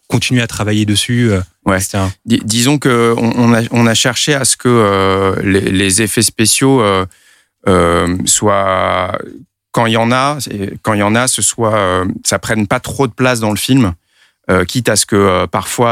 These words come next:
Speaker 2: euh, en fait, que ce, j'avais envie d'épouser vraiment le regard de mes personnages. Et donc, euh, par moment, euh, en fait, c'est, enfin, voilà, je, je, je suis plus sur leur regard que les trucs spectaculaires qui se passent autour d'eux. Et donc, j'ai essayé de jouer vachement avec le hors-champ,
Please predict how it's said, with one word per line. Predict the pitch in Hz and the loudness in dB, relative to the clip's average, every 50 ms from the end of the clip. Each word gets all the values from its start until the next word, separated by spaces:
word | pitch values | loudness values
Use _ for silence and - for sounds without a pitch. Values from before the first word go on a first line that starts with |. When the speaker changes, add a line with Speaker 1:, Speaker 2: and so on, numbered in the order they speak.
| 113 104 | 2 0
Speaker 2:
euh, | 95 92 90 - - - | 0 -2 -4 -4 -6 -6
en | - | -4
fait, | - 135 123 - | -4 -4 -4 -4
que | - 120 110 | -4 -2 -2
ce, | - - - _ _ - | -2 -2 -4 _ _ -8
j'avais | - 107 107 95 107 | -2 -2 0 0 2
envie | 110 110 113 123 113 | 0 0 -2 0 0
d'épouser | 120 113 - - 113 110 120 110 | -2 -2 0 -2 0 0 2 2
vraiment | 110 113 113 123 127 | 2 0 2 2 0
le | 117 | 2
regard | 95 101 104 107 113 113 107 | 0 0 0 0 0 0 0
de | 104 | 0
mes | 101 98 95 | 0 0 0
personnages. | - 104 98 - 110 98 98 113 127 117 95 87 _ _ _ _ _ _ _ _ - | 0 -2 -4 -2 0 0 0 0 0 -2 -4 -10 _ _ _ _ _ _ _ _ -2
Et | - 98 | 0 2
donc, | 95 104 107 113 95 - | 4 4 4 2 2 2
euh, | 110 95 95 92 92 92 92 | 2 2 2 2 2 0 0
par | 90 - 120 104 101 | 0 -2 -2 -2 0
moment, | 107 107 110 113 120 127 131 127 117 | 0 2 4 4 4 4 2 2 2
euh, | 101 98 95 | 2 2 0
en | 92 92 | 0 -2
fait, | 90 - 113 - - | -2 -2 -2 -2 -2
c'est, | - 98 92 87 87 85 85 95 | -2 0 0 0 0 -2 -4 -4
enfin, | 98 - - 87 87 87 85 | -6 -2 -2 0 0 0 0
voilà, | 90 101 104 104 101 | 0 0 0 0 -2
je, | 92 92 - | -4 -6 -6
je, | 92 - 98 113 | -4 -4 -2 -2
je | - - | -2 0
suis | - 123 | -2 -2
plus | 98 - 131 123 | -2 0 0 0
sur | 120 - - 117 | 0 2 2 2
leur | 110 110 110 98 | 2 2 0 2
regard | 107 117 113 107 123 127 131 127 - - | 0 0 2 2 0 0 0 -2 -6 -6
que | - 127 120 127 127 123 | 0 2 2 4 4 4
les | 113 101 98 - | 2 2 0 -4
trucs | - - 107 | -4 -4 -2
spectaculaires | - - - 104 - - 113 - - 120 110 117 120 - | -2 -2 -4 -4 -2 -4 -4 -2 -2 -2 0 0 -2 -2
qui | - 110 | -4 -6
se | - | -4
passent | - - 208 - - | -2 -2 -2 -2 -2
autour | 107 - 110 104 101 | -6 -4 -2 0 2
d'eux. | 120 135 135 | 4 4 4
Et | 120 | 4
donc, | 101 101 101 92 | 2 2 2 2
j'ai | 98 95 | 2 0
essayé | 92 - - 110 | 0 0 -2 -2
de | 104 101 | -2 0
jouer | 117 113 107 | 0 0 2
vachement | 113 110 - - 123 | 0 -2 -2 0 0
avec | 120 110 101 92 - | 0 0 -2 -2 0
le | 110 | 0
hors-champ, | 107 101 98 - - 120 120 | 0 0 0 -2 -2 -4 -4